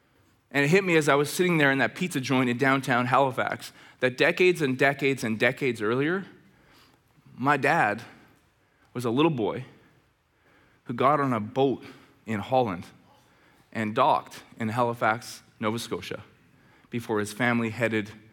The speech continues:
west to live here. And I thought of legacy,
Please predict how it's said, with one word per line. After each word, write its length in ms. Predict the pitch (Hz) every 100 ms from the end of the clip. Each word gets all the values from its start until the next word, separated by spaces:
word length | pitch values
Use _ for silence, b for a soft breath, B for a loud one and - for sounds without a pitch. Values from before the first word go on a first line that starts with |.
| b b _
west 560 | - 110 - - - - _ _ _ _ _ -
to 100 | 131
live 140 | 139
here. 160 | 107 - - _ _ _ _ _ _ _ _ _ _ _ _ -
And 100 | 117
I 20 |
thought 180 | 117 127
of 80 | 117
legacy, 480 | 113 120 113 98